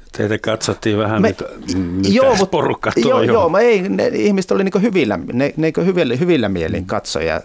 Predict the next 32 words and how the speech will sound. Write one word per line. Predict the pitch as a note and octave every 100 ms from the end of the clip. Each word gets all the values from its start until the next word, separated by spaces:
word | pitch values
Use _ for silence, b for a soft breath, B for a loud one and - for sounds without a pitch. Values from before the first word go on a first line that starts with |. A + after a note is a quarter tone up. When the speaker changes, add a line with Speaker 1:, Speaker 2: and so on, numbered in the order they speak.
| - A#2+
Speaker 2:
vaan | A#2+ B2+
ihmetteli, | B2 F#2+ - F#2+
että | -
miksi | G#2 - -
teillä | - F#2
noin | F#2+ G#2
hauskaa | A#2 A#2 - - - -
on. | - -
Että | - -
tuota, | - - - - - B B B B -
ja | C#3+ D3+
ne, | E3+ B2+
ne | D#3
tosiaankin | - D3+ C3+ C3 - D3
oli, | C3 G#2
oli | B2 A2
hauskat. | G#2+ F#2+ G#2 - -
Ja | C#3+ C#3
musta | D#3 -
tuntuu, | - E3+ C#3
että | -
kyllä | - D#3+ C#3 - -
tämmöstä | D3+ D3+ B2 - G2+ -
on, | C#3 C3+ G2+ D#2+ - B B B B -
on | C#3 C3+ - - -
enemmänkin | G2+ G#2 F#2+ E2 - F#2+
on, | E2+ -
on | G#2 F2
törmännyt | F#2+ E2+ D2+ E2
siihen, | - - E2 D#2+
Speaker 1:
Mm. | D#2+ F#2
Speaker 2:
että, | - E2+